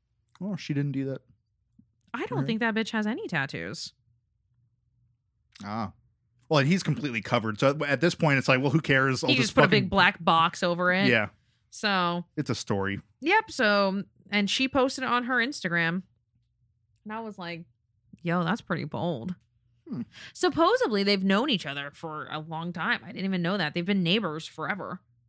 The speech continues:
Speaker 1: Hmm.
Speaker 2: So, yeah, that happened. And then, uh, The Rock maybe wants to be president. Maybe. Forty-eight percent of people said they would vote for him.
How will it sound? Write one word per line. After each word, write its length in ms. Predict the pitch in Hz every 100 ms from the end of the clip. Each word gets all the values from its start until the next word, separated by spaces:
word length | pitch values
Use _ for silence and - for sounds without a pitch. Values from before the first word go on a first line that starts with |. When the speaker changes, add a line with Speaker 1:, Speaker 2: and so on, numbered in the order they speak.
| _ _ _ _ _
Speaker 1:
Hmm. 120 | 226 131 - _ _ _ _ _ _ _ _ _
Speaker 2:
So, 120 | -
yeah, 300 | 254 202 190 208
that 180 | 226
happened. 580 | 220 170 165 151 170 - _ _ -
And 200 | 202 202
then, 140 | 208
uh, 360 | 202 185 175 180 - _ _
The 80 | 196
Rock 320 | 185 214 262
maybe 280 | 233 226 240
wants 260 | 226 233 -
to 80 | 226
be 120 | 233
president. 540 | 233 294 403 165 135
Maybe. 460 | 185 302 165 107 170 _ _ _ _ _ _ _ _
Forty-eight 520 | 311 339 370 349 330
percent 320 | 302 294 302 269
of 80 | -
people 320 | 311 254 214
said 180 | 226 208
they 100 | 240
would 160 | 190
vote 320 | 156 180 190 -
for 80 | 160
him. 200 | 151